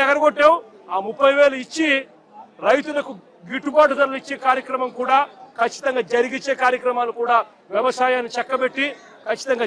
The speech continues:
జరిగించే కార్యక్రమం మీద ధ్యాస పెట్టండి. ఇవేవి కూడా ధ్యాస లేదు, మన్ను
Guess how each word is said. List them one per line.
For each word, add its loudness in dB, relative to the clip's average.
జరిగించే -2
కార్యక్రమం -2
మీద -6
ధ్యాస 0
పెట్టండి. -10
ఇవేవి 8
కూడా 2
ధ్యాస 2
లేదు, 2
మన్ను -2